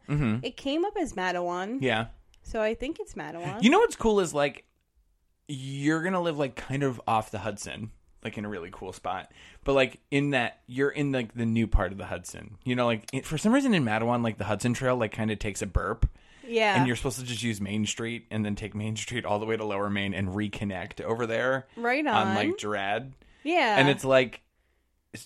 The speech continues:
Speaker 1: no, where's the Hudson Trail? Like, there's no way that Henry Hudson
Speaker 2: Wait,
Speaker 1: was
Speaker 2: is
Speaker 1: like
Speaker 2: that street called Girard?
Speaker 1: Yeah.
Speaker 2: It is?
Speaker 1: Yes.
Speaker 2: It's
Speaker 1: That's
Speaker 2: not
Speaker 1: how I've
Speaker 2: Girard.
Speaker 1: heard people pronounce it. It's
Speaker 2: Oh, okay.
Speaker 1: Girard.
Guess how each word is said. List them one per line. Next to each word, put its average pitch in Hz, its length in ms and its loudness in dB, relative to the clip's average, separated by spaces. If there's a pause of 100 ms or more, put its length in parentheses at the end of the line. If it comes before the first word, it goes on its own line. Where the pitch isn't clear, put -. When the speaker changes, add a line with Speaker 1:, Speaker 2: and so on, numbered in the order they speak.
(160)
Speaker 1:
no, 139 320 4
where's 151 360 6
the 143 80 2
Hudson 139 260 0
Trail? 95 240 -6
Like, 117 300 -6
there's 147 200 8
no 165 120 0
way 165 140 2
that 127 100 0
Henry 127 260 0
Hudson 107 320 -2
Speaker 2:
Wait, 269 100 6
Speaker 1:
was 247 100 2
Speaker 2:
is 233 40 2
Speaker 1:
like 220 140 4
Speaker 2:
that 262 160 2
street 370 280 -6
called 277 360 -2
Girard? 180 640 -4
Speaker 1:
Yeah. 208 460 0
Speaker 2:
It 196 160 -6
is? 202 220 0 (140)
Speaker 1:
Yes. - 460 -6
Speaker 2:
It's 208 80 -8
Speaker 1:
That's 127 220 2
Speaker 2:
not 170 80 12
Speaker 1:
how 180 40 12
I've 185 100 12
Speaker 2:
Girard. 123 100 2
Speaker 1:
heard 143 240 10
people 120 240 2
pronounce 107 380 2
it. - 80 -10
It's - 80 2
Speaker 2:
Oh, 220 100 6
okay. 107 100 2
Speaker 1:
Girard. 90 420 0